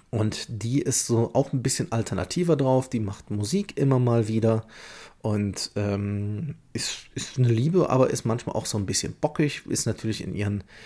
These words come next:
in ihren Teenagerjahren mit dabei gewesen, ne? Und dementsprechend auch meistens schlechte Laune und Kippe, äh, Fluppe aus. Sehr, sehr gut. Ansonsten gibt's daneben noch den Papa, den Volker.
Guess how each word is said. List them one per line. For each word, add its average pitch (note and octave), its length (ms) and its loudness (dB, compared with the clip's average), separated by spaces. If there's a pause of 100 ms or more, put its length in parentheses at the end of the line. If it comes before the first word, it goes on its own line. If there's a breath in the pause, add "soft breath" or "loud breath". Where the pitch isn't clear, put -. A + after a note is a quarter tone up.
(320 loud breath)
in G#2+ 140 -8
ihren G#2 180 -2
Teenagerjahren A2+ 800 2
mit G#2+ 180 0
dabei G#2 300 2
gewesen, G2+ 480 0
ne? G3 140 2
Und A2 360 0
dementsprechend - 580 -6
auch A2 200 -6
meistens G#2 640 -4
schlechte - 340 -6
Laune A2 280 0
und - 200 -10
Kippe, - 300 -2
äh, A#2 160 2
Fluppe - 400 0
aus. A#2 260 2 (760 loud breath)
Sehr, A2 120 -2
sehr G#2+ 160 2
gut. A2 400 -4
Ansonsten A2 600 0
gibt's - 300 -2
daneben G2+ 460 0
noch F#2 180 -8 (160)
den - 220 -2
Papa, A3 440 0
den - 120 -4
Volker. A#2 800 2